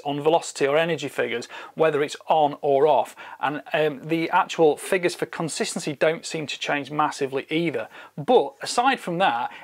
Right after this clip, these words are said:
it does give the inner barrel a much stiffer, um,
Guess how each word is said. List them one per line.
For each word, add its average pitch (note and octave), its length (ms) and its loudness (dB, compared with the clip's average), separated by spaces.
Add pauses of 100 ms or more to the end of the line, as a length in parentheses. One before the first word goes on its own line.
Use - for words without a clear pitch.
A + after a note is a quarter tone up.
(100)
it B2+ 280 -2
does B3 200 4
give B2+ 300 -4
the C3+ 100 -8
inner F#3 340 0
barrel C3 600 2
a D#3 80 -4
much E3+ 380 -2
stiffer, C#3+ 580 0
um, D3+ 260 -2